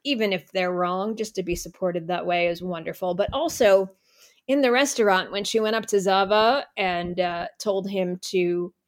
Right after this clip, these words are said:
show some love on his socials, it's perfect. And what needed to happen? I like her moxie. I like, I don't necessarily know that she is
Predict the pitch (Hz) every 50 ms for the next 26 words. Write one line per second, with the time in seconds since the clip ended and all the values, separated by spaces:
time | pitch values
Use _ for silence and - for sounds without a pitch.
0 | _ _ _ - - - 277 240 220 214 - 220 202 190 190 185 190 202 233 247
1 | 247 - - 196 185 196 196 190 190 - - - 180 180 180 - 208 214 247 262
2 | - - - - _ _ - - - - - 508 523 554 508 - - - - -
3 | - - - - - - _ _ _ - 262 277 285 311 - 269 302 311 320 320
4 | 330 311 302 294 285 285 294 277 269 - 190 180 180 180 185 - - - - _
5 | - - 226 247 262 262 269 262 - - 254 254 247 247 247 240 240 - - -
6 | 247 226 226 - - 214 214 208 208 214 220 - - - - - - - - -
7 | 254 269 254 262 247 - 262 254 254 254 262 - - 254 240 226 208 214 214 208
8 | 202 196 196 208 208 208 185 - - - - - - 214 196 196 190 - - 190
9 | 185 185 185 185 185 - -